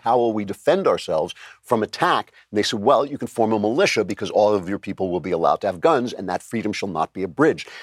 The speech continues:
That was the balance they were trying to create. And they keep going back to, "Well, it was all about slavery." No, it, you know, for some states it was about slavery,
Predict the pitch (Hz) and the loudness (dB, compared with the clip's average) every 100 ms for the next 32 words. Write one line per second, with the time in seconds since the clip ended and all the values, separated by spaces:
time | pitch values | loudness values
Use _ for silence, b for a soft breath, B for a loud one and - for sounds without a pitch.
0 | B - 113 - 143 135 131 92 139 131 | B 2 4 4 2 -2 -2 2 2 2
1 | 98 - 107 98 - 92 92 98 - b | -2 -4 -2 -2 -4 -4 -4 -6 -10 b
2 | b 127 - 156 151 101 107 107 - - | b -6 0 4 4 2 0 0 -2 0
3 | 165 135 123 117 160 151 123 143 147 131 | 2 4 2 2 2 2 4 2 4 2
4 | - 160 190 139 90 - 208 185 - _ | 0 0 0 0 -4 -2 0 0 -2 _
5 | 120 147 170 156 135 - 143 - 165 208 | -4 -4 -2 2 2 0 -4 0 0 -2
6 | - 107 95 92 87 80 82 - 82 78 | -2 -2 -2 -6 -4 -2 -2 -4 -6 -4
7 | 101 | -8